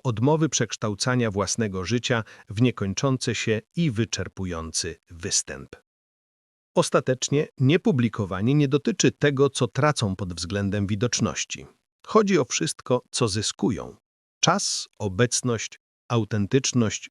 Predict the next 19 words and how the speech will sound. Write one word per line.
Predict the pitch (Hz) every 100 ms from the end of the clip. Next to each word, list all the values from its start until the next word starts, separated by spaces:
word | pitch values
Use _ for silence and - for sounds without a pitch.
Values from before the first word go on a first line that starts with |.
| -
głębię | 104 139 135 90 73 - - - _ -
i | 262 254
być | 123 113
może | 127 147 151
najbliższą | 120 101 92 156 - 143 120
formę | 131 117 107
szczęścia, | - - 110 101 - 110 113 - - -
jaką | 117 120 98 92
genialny | 95 101 113 120 120
pesymista | 107 95 - 98 104 - 107
taki | - 90 104
jak | 82 -
Schopenhauer | - 113 104 98 113 101 95 - _ -
uważał | 107 107 104 104
za | 87
możliwą | 82 82 101 98 90
na | 85
tym | - 87
świecie. | - 78 - 69